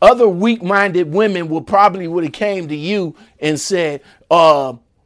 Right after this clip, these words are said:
"Well, yada, yada, yada, this, that, and the third, and yada, yada, yada." And, and it would have, it would have made for a horrible home life. But she was strong enough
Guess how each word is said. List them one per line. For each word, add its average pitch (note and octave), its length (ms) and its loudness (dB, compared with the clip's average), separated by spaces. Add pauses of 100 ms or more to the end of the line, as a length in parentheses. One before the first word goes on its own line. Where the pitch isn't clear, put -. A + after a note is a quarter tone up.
(240)
"Well, D#3+ 180 2
yada, F3+ 320 -2
yada, D3+ 240 -8
yada, E3+ 540 0
this, D3 240 -6
that, F3+ 140 -2
and C#3+ 120 -10
the B2 60 -14
third, G3 480 0
and C3 200 -10
yada, E3+ 240 -6
yada, C#3 220 -10
yada." D#3+ 560 -4
And, C3+ 100 -18
and D#3 220 -8
it F#3+ 100 -6
would G3+ 180 2
have, E3 260 -4
it G#3 120 0
would G#3+ 140 2
have E3+ 140 -2
made F#3 560 -4
for E3+ 300 -2
a D3 40 -6
horrible F3 520 0
home F3 280 -4
life. G#2+ 540 -12 (680)
But E3+ 440 2 (340)
she C4 320 -2
was A#3 180 -4
strong A#3 460 2
enough E3 420 -4